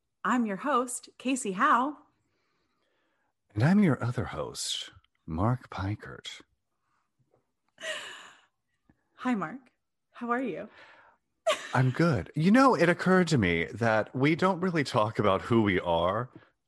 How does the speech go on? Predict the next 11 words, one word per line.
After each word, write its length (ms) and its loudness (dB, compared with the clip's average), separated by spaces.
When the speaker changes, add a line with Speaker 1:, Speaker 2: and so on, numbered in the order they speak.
Speaker 2:
ever, 520 2
Speaker 1:
<laughs> 520 -20
Speaker 2:
which 560 0
might 640 4
be 240 6
helpful 1000 0
in 160 2
terms 300 -2
of 100 0
Speaker 1:
Okay. 100 -16
Speaker 2:
context. 840 -4